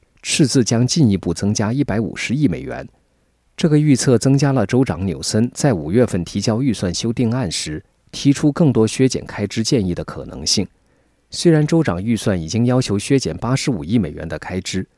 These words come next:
其中包括气候变化倡议、住房和奖学金计划等，但报告强调，必须考虑削减另外一百六十亿美元的一次性或临时性开支。日前，拜登政府计划投资几十亿美元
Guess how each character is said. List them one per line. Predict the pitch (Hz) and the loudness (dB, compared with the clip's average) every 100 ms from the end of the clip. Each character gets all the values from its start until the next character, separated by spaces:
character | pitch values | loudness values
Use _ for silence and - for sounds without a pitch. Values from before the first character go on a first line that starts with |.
| _ _ _ | _ _ _
其 | - 143 | 0 2
中 | 156 156 | 2 2
包 | 151 | 0
括 | 143 135 | 2 2
气 | - - | 2 0
候 | 131 98 | 0 0
变 | 104 87 | -2 -4
化 | 78 | -6
倡 | 78 92 82 | -8 -8 -8
议、 | 80 - _ _ _ - | -8 -12 _ _ _ -2
住 | 160 | 0
房 | 123 101 135 | 2 0 -2
和 | 135 | -2
奖 | 127 - - | -2 -6 -6
学 | 92 | -6
金 | 95 127 | 0 0
计 | 135 - | 2 0
划 | - 80 | -2 -8
等， | 71 - _ _ _ _ _ | -10 -12 _ _ _ _ _
但 | 127 | 0
报 | 117 113 | 2 0
告 | 90 | -2
强 | - 73 - | -4 -10 -8
调， | 80 - _ _ _ | -8 -8 _ _ _
必 | - 151 | 0 0
须 | - | 2
考 | 160 98 | 0 0
虑 | 90 98 | -2 0
削 | - 131 | 2 2
减 | 82 92 | 0 -2
另 | 127 | 0
外 | 113 | 0
一 | 113 151 | 0 -2
百 | 160 | -2
六 | 110 135 | 0 0
十 | - 95 | 0 -4
亿 | 90 | -4
美 | 73 | -6
元 | 76 85 | -8 -6
的 | 87 | -6
一 | 76 80 | -4 -6
次 | - 143 | 0 0
性 | 104 104 80 | 2 0 -4
或 | - 113 82 | -2 -2 -2
临 | 76 131 | -2 -2
时 | - - | -2 -4
性 | 80 73 | -4 -6
开 | - 82 | -10 -10
支。 | - 82 - _ _ _ _ _ _ _ _ _ _ _ _ _ _ | -8 -8 -10 _ _ _ _ _ _ _ _ _ _ _ _ _ _
日 | - 95 | -2 -2
前， | 80 78 - _ _ _ | -2 -6 -10 _ _ _
拜 | 160 | 0
登 | 151 156 | 4 4
政 | 165 123 | 4 2
府 | 95 | 0
计 | - 110 | 0 0
划 | 95 | 0
投 | 90 101 | -2 -2
资 | 110 127 | 0 0
几 | - 80 | 0 -6
十 | - - | -6 -2
亿 | 135 110 | 0 0
美 | 73 | 0
元 | 71 76 | -6 -8